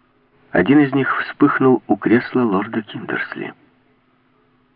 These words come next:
Невидимая рука осветила наши изумленные лица. Незнакомый голос нарушил молчание. Он звучал спокойно и резко.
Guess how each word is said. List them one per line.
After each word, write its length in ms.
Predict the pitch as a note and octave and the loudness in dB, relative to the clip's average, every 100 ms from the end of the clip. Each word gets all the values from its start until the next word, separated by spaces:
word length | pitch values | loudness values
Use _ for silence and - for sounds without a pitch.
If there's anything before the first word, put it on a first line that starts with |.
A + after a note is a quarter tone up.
| _ _ - | _ _ -6
Невидимая 580 | E2 D#2+ F2+ F2 F2 F2+ | 0 0 0 -2 -2 -4
рука 300 | F2 F#2+ E2+ | -4 -2 -4
осветила 480 | - C#2+ - E2+ D2+ | -4 -8 -4 -4 -4
наши 300 | D#2 - D#2+ | -4 -4 -4
изумленные 600 | D#2 D2 D#2+ D#2 D#2 C#2 | -4 -4 -6 -6 -8 -8
лица. 640 | D#2+ C#2+ _ - A#1+ - _ _ _ _ _ _ _ _ _ _ _ _ _ _ _ _ _ _ _ _ - | -8 -10 _ -14 -12 -14 _ _ _ _ _ _ _ _ _ _ _ _ _ _ _ _ _ _ _ _ -8
Незнакомый 580 | C2+ C2+ D2+ F2+ F2 D#2 | -6 -2 -4 -2 -2 2
голос 280 | D#2+ F#2 G2+ - _ _ _ _ _ _ _ - | 2 0 -6 -20 _ _ _ _ _ _ _ -8
нарушил 540 | D2 D#2 E2 - F#2 | -4 0 0 -2 -4
молчание. 680 | D#2+ C#2 - D2 C#2+ - - _ _ _ _ _ _ _ _ _ _ _ _ _ _ _ _ - | -10 -10 -10 -10 -10 -14 -18 _ _ _ _ _ _ _ _ _ _ _ _ _ _ _ _ -4
Он 140 | C#2+ | -2
звучал 420 | D2 D2+ - D#2+ - | 0 -2 0 -2 -2
спокойно 540 | - - E2 F2+ F#2 F#2 | -4 0 2 0 0 -2
и 20 | |
резко. 480 | D2+ - - G#1+ | -4 -6 -12 -14